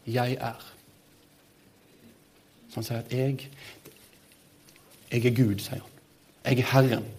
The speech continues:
Jeg er han som møtte Moses i den brennende busken. Jeg er han som matet israelittene når de gikk rundt omkring i ødemarka. Og jeg er også han som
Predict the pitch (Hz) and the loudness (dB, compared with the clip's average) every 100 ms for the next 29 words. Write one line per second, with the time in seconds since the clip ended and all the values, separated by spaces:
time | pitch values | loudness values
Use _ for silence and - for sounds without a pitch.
0 | - - - - - - 147 160 151 139 | -20 -20 -20 -18 0 10 12 12 12 6
1 | - 160 135 - 131 156 - - 135 143 | 10 10 10 8 10 8 6 8 12 12
2 | 139 127 - 127 123 117 135 139 131 107 | 10 4 2 2 2 2 6 6 6 4
3 | 127 - 123 117 - - - - - - | 0 -4 -8 -12 -16 -20 -18 -16 -8 10
4 | 180 175 190 185 - - 175 156 - 156 | 12 12 10 4 2 10 10 10 8 8
5 | 139 135 - - - - 208 151 143 143 | 8 6 0 -6 -2 6 8 10 8 2
6 | - 147 156 160 170 208 220 - - 147 | 0 6 10 12 12 12 8 2 8 8
7 | 139 - 151 180 - - 139 131 170 190 | 8 6 10 10 8 4 6 8 10 12
8 | 139 143 175 156 156 170 - 165 151 135 | 12 12 12 12 12 10 10 10 10 6
9 | 147 139 127 139 143 127 - - 120 - | 8 8 10 8 8 6 4 -4 -4 -8
10 | - _ _ - - - - - - 139 | -20 _ _ -20 -20 -20 -8 -6 2 4
11 | 131 135 - 139 135 127 113 - 127 110 | 6 4 2 2 4 2 0 0 -2 0
12 | 107 - - - - - 117 | -2 -8 -20 -20 -16 -10 -6